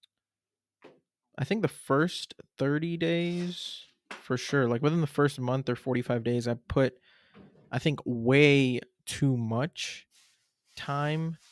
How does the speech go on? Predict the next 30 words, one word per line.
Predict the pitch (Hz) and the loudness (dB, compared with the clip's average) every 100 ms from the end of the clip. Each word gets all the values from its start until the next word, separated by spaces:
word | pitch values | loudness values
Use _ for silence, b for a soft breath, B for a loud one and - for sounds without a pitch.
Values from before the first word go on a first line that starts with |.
| _ _ _ - | _ _ _ -6
into | 147 147 143 - 151 | -2 -2 -2 -2 -2
the, | 143 143 139 139 139 | -2 -4 -2 0 -2
like, | 127 113 | -2 -4
scripting | - - 139 - - 135 135 131 | -6 -6 -6 -4 -4 -2 -2 -2
and | 113 113 117 139 _ B B B | -4 -4 -6 -10 _ B B B
having | - 135 131 | 0 2 4
every | 135 135 | 4 4
single | 131 143 131 | 2 2 0
word | 120 127 131 | 2 4 4
and | 127 127 | 2 0
all | 127 | 2
that. | 131 127 | 0 2
Well, | 135 135 131 b b b b b _ _ _ _ _ _ _ - - | 6 6 6 b b b b b _ _ _ _ _ _ _ -20 -8
not | 139 156 | 2 8
that | 220 | 10
I | 180 | 10
don't | 147 147 | 10 6
do | 156 | 8
that | 123 | 6
now. | 113 139 | 6 4
I | 180 | 2
just | 135 135 | 0 0
don't | - 139 131 | 2 2 2
do | 135 127 | 2 2
it | 117 | 0
as, | 123 120 120 117 | 0 0 -2 -4
like, | 110 - _ - _ _ _ _ _ - | -8 -10 _ -20 _ _ _ _ _ -6
as | 131 131 | -2 -2
long. | 123 120 123 113 117 156 _ _ _ - | -2 0 0 0 -6 -14 _ _ _ -8
And | 123 117 117 | -4 -4 -4